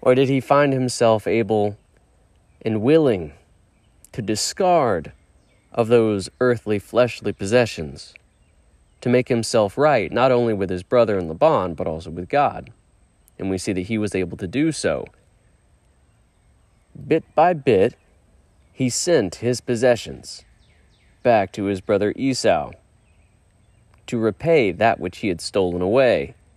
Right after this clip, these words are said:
and then some. When it came to Laban, Laban met him,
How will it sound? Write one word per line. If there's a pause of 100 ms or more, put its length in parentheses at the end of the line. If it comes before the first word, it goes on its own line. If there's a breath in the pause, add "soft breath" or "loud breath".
(140)
and
then
some. (1800)
When
it
came
to
Laban, (1500)
Laban
met
him,